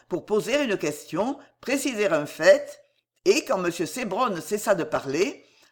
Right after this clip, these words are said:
l'avocat fut frappé d'un mutisme trop significatif pour Bernard. « N'exprime pas ta pensée, elle est atroce », s'écria-t-il. «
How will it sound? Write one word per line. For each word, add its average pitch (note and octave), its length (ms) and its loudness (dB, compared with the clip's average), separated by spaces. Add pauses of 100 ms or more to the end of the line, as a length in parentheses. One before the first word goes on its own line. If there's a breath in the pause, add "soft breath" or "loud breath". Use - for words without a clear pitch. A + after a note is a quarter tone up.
l'avocat G3 560 2
fut G3 160 -8
frappé G3+ 480 -2
d'un G3+ 180 -2
mutisme E3 580 -6
trop C#4+ 200 -4
significatif A3 920 -2
pour G3+ 140 -4
Bernard. « C#3 720 -4 (1700)
N'exprime C#4+ 520 0
pas B3 160 2
ta A3 140 0
pensée, G3+ 680 -4
elle F#3 140 6
est E3+ 140 2
atroce », A3+ 580 4
s'écria-t-il. « D3 880 -2